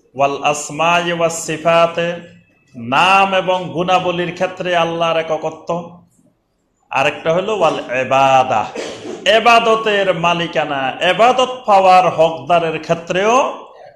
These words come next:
আল্লাহর এককত্ব। তাহলে এই পাঁচটা জিনিস যদি আল্লাহকে এককভাবে বিশ্বাস করা হয়, এটার নাম আল ঈমানু বিল্লাহ।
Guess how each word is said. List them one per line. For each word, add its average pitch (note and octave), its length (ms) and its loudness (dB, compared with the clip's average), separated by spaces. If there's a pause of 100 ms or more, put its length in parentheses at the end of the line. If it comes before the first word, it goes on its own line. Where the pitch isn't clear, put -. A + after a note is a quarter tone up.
(140)
আল্লাহর A#2 420 -2
এককত্ব। - 440 -14 (1300)
তাহলে F3+ 180 0
এই A#3 260 0
পাঁচটা G3 600 0
জিনিস G3 520 -4
যদি A3+ 340 -2 (140)
আল্লাহকে F3+ 680 2
এককভাবে A3 920 2
বিশ্বাস - 420 0
করা C#3+ 260 0
হয়, C#3+ 300 2 (420)
এটার F3+ 300 0
নাম F#3 200 -4
আল C#3 220 -6
ঈমানু A#2+ 460 -6
বিল্লাহ। F2 560 -10